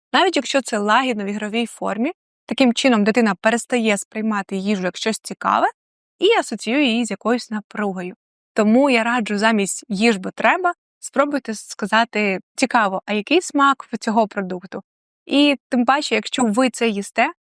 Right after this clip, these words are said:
дитині властиво наслідувати батьків, вона буде тягнутися до того, що і ви, і хотітимете це попробувати. Я думаю, що серед вас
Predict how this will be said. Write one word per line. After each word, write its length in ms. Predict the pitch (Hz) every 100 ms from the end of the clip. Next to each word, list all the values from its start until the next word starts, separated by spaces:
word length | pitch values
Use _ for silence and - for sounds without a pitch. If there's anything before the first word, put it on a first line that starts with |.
| _
дитині 640 | 214 196 - 277 269 247 - _
властиво 680 | 214 226 233 - 269 240 190
наслідувати 580 | 196 - 233 196 190 190
батьків, 360 | 190 - 285 320 _ _ -
вона 180 | 233 233
буде 180 | 254
тягнутися 480 | 233 254 269 226 -
до 120 | 196
того, 260 | 208 220 208
що 220 | - -
і 100 | 208
ви, 220 | 190 269
і 60 | 370
хотітимете 580 | - 196 262 247 220 196
це 180 | - 214 _
попробувати. 640 | 208 - 202 180 180 180 -
Я 520 | 233 202 254 302 285 240
думаю, 380 | 254 262 247
що 340 | 233 - 226 220
серед 480 | - - 233 294 226
вас 420 | 233 226 220 -